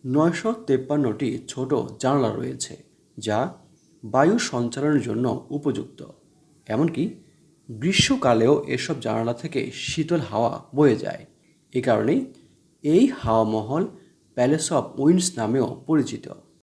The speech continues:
ছয়, রাজকীয় নারীদের জন্য নির্মিত। রাজকীয় নারীদের জন্য হাওয়া মহল নির্মাণ করা হয়েছিল। মহলটি সতেরোশো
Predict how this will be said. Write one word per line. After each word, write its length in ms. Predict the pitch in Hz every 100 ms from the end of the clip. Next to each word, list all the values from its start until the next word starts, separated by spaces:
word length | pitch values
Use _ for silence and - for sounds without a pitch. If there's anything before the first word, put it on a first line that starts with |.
| _ _ -
ছয়, 320 | - 127 110 - _ _ _ _ _ -
রাজকীয় 540 | 135 156 196 214 277 - 143
নারীদের 340 | 123 127 151 113
জন্য 220 | 117 110 120 117 - 123
নির্মিত। 360 | 135 107 - - - _ _ _ _ _
রাজকীয় 500 | 139 143 160 185 220 233 127
নারীদের 340 | 120 120 139 127
জন্য 220 | 110 104 123 147 -
হাওয়া 240 | 120 127 127
মহল 260 | 139 143 113 117
নির্মাণ 260 | 160 147 107
করা 120 | - 95
হয়েছিল। 380 | 107 - - - - _ _ _ _ -
মহলটি 420 | 127 160 233 285 285
সতেরোশো 380 | - 127 147 -